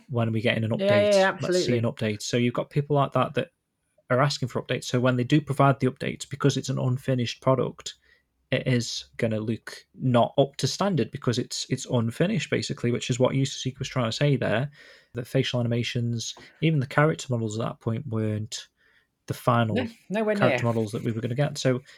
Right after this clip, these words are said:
Speaker 1: it's hard to judge something based off that, and then for those things to be the,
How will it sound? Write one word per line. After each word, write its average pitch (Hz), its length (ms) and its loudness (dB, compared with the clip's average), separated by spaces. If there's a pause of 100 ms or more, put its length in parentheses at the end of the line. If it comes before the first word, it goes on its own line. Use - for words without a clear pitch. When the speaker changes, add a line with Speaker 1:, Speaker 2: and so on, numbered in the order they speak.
(140)
Speaker 1:
it's 147 140 -6
hard 165 260 2
to - 80 -4
judge 143 320 0
something 123 460 -2
based 123 260 0
off 127 160 -4
that, 110 300 4
and 120 180 0
then 117 200 2
for - 120 -10
those 123 420 4
things 127 360 -2
to 123 80 -2
be 120 160 2
the, 117 100 -6